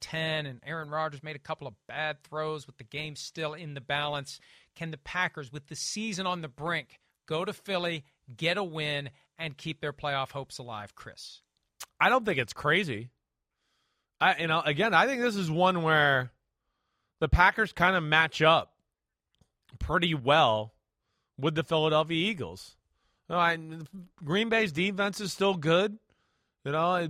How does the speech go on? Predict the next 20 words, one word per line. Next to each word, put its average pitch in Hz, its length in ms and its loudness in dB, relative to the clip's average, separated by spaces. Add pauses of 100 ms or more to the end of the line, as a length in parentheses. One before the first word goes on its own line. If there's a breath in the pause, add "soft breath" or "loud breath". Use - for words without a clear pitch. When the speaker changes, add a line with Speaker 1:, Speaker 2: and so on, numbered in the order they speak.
(120)
Speaker 2:
Joe 165 240 4
Barry, 180 460 6
what 175 180 2
they 185 140 2
got 175 320 4
there, 214 340 4
I 202 140 6
think 208 180 -2
they'll 202 160 4
be 190 220 2
able 185 160 4
to 175 100 4
have 175 160 6
a 170 60 -2
little 180 200 0
bit 175 120 0
of 156 100 -6
a 151 60 2
plan 170 600 0
to, 151 260 4